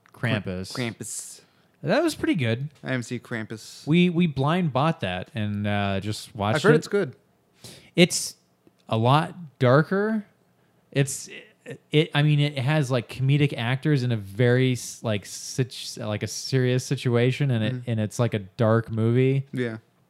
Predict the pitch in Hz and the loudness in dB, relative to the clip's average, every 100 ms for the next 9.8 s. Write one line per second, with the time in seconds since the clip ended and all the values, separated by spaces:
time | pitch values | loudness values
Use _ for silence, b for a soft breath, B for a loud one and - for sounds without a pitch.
0 | _ _ _ _ - 107 104 98 98 98 | _ _ _ _ -6 -2 0 0 -2 0
1 | 139 123 123 131 127 147 127 127 123 139 | 2 2 4 4 4 -2 0 0 0 0
2 | 147 139 135 127 127 113 110 117 120 117 | 0 2 2 2 -2 -6 -6 -2 -2 -2
3 | 127 - 123 123 127 135 127 113 110 110 | -6 -6 -4 -4 -4 -4 0 0 -2 -4
4 | 120 113 113 110 110 107 107 101 - 117 | -6 -2 -2 -2 -6 -6 -6 -6 -2 -2
5 | 110 101 - 113 98 - - 107 - 104 | -2 -6 -2 2 2 -2 -10 -10 -6 -8
6 | 101 120 117 113 123 117 110 107 110 110 | -4 -4 -4 -6 -2 -2 -2 -4 -6 -6
7 | 120 110 104 - 113 107 104 117 104 98 | -6 -6 -6 -6 -6 -6 -8 -8 -8 -10
8 | 101 _ b b b b b b b b | -16 _ b b b b b b b b
9 | _ _ _ _ _ - 143 | _ _ _ _ _ -2 0